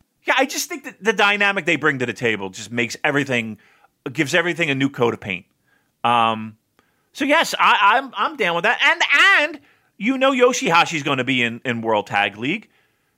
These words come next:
And if he can bring the energy that he's brought, you know, these past couple nights, I'm in. Stick him with Goto. I don't care. You wanna put Ishii and Goto together? Okay, fine. Whatever you wanna do. I think it,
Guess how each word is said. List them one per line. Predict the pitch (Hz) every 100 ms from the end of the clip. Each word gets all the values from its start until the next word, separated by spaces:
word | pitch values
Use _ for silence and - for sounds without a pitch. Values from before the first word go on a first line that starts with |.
| _ -
And | 170
if | 170
he |
can | 180 165
bring | 143 185 208
the | 185
energy | 190 202 170 208 196
that | 196
he's | 180 147
brought, | 156 190 - _
you | 202
know, | 190 190 214 _ _ -
these | 180 -
past | 190 196 -
couple | 202 196
nights, | 202 247 185 - _ _ _ _ -
I'm | 180 233
in. | 233 320 - _ _ _ _ -
Stick | - 190
him | 214
with | 185
Goto. | 196 220 254 240
I |
don't | 226 226
care. | 180
You | 190
wanna | 180
put | 175 202
Ishii | 185 196 226
and | 214
Goto | 220 226
together? | 233 240 247
Okay, | 247 247
fine. | 247 208 220 - _ _ -
Whatever | 240 311
you | 294
wanna | 285
do. | 165 - _ _ _ _ _ _ _ _ _ _
I | 143
think | 156
it, | 170